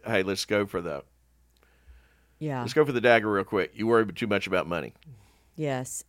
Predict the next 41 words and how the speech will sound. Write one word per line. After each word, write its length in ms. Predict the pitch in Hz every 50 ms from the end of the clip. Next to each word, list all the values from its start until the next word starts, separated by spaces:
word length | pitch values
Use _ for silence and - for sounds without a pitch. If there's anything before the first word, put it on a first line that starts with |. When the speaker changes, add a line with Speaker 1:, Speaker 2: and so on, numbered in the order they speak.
| - -
Speaker 2:
And, 360 | 175 185 185 185 190 190 180 -
I 100 | - 214
mean, 280 | 208 208 202 202 190 185
which 380 | 202 208 202 - - - - - -
I 100 | 175 185
guess, 540 | 175 160 190 190 190 196 185 - - - - _ _ _ _ _ _ _ _ _ _ _ -
like 240 | 92 92 - - 196
you 60 | 185
said, 340 | - - 208 190 175 160 165
you 180 | 180 190 214
could 240 | 208 - 226 196 -
take 360 | - 233 247 240 240 - -
some 400 | - - - 240 233 233 233 226
of 140 | 214 190 156
these 380 | 180 175 170 170 165 151 - -
words 840 | 170 180 180 175 170 165 156 151 143 143 147 143 143 - - - - - - - _ _ -
and 260 | - 180 180 175 156
just 360 | 156 180 202 202 202 - - 202
reading 460 | 190 196 190 196 196 190 185 180 175
them, 240 | 175 170 165 170 170
you'd 200 | 170 170 160 -
think, 220 | 185 175 175 -
"Well, 100 | 180 185
that's 320 | 175 190 196 233 - - -
pretty 280 | - 277 262 226 208
nice. 360 | 196 190 190 220 269 311 302 -
She's 300 | - - 202 185 170 -
telling 340 | - 208 185 185 190 185 180
him 180 | 180 180 180
not 220 | 185 185 185 185 -
to 60 | 190 185
worry 280 | 196 220 262 339 403
about 320 | 339 190 185 170 147 135 147
money," 460 | 156 151 147 135 131 135 139 135 123 - - - - - -
and 180 | 170 185 180
that 220 | 190 190 190 - -
kind 240 | 175 180 175 170
of 80 | 170 165
thing. 400 | - 180 170 165 165 160 160 151
But 200 | 151 185 180 175
again 760 | 175 165 151 175 190 196 202 196 190 190 185 185 180 180 170